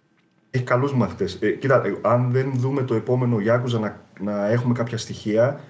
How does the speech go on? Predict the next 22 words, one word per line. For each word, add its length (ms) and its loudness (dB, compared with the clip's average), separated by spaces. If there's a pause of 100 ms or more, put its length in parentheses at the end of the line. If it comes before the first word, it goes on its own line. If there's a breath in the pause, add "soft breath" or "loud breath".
(140 loud breath)
και 100 -4
εγώ 120 2
δεν 100 2
μπορώ 120 2
να 60 0
σου 80 -10
πω 60 -6
με 120 -2
βεβαιότητα. 500 -2 (160 loud breath)
Έχω 200 2
και 80 -2
εγώ 120 2
μια 140 2
ανησυχία 300 -2
για 100 0
το 100 -6
πού 200 -6
μπορεί, 240 2
πώς 280 -2
μπορεί 160 -4
να 160 -4
κάνουν 420 -4